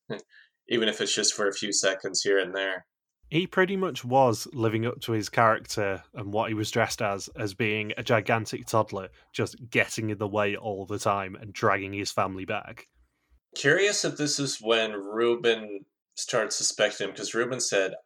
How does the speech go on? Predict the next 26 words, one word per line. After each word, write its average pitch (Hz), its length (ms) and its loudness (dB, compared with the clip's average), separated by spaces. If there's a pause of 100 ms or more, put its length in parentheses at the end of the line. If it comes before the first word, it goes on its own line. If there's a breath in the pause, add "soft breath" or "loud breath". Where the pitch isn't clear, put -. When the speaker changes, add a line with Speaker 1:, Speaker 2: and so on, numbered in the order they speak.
Speaker 1:
"I 110 180 2
want 139 200 -2
to 143 140 2
hang 113 320 0
back 92 380 2 (300)
and 95 680 0
observe 101 560 2 (140)
everybody 95 560 2
in 98 80 -6
this 92 180 -2
challenge. 87 480 -2
I'm 107 60 -6
not 104 180 0
gonna 123 160 0
do 117 220 0
anything 107 320 0
to - 100 -2
help 135 260 4
us, 170 220 2
and 113 100 -2
I'm 104 100 -4
not 104 180 -2
gonna 110 100 2
do 98 180 0
<laughs> - 40 0
anything 101 340 -2